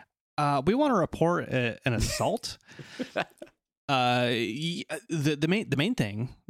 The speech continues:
Speaker 1: really, when it comes down to it, is I love a gaming platform that is based off of the strength of my Wi-Fi.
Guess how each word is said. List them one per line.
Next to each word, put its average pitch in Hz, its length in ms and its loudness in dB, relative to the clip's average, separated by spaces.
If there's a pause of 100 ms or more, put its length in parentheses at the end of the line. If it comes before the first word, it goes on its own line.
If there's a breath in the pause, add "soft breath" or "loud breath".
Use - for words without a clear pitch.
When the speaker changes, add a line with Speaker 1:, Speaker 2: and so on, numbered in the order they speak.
Speaker 1:
really, 123 640 -2
when 123 240 0
it 117 60 -2
comes 113 200 -2
down 113 220 0
to 107 160 -2
it, 104 140 -2
is 110 360 -4 (240 soft breath)
I 131 80 0
love 135 440 2
a 143 100 0
gaming 127 480 0
platform 110 560 0
that 104 100 0
is 98 100 -4 (140)
based 127 340 0
off 110 280 0
of 104 160 -2
the 101 100 -2
strength 127 560 -2
of 165 140 0
my 175 140 2
Wi-Fi. 98 1040 -2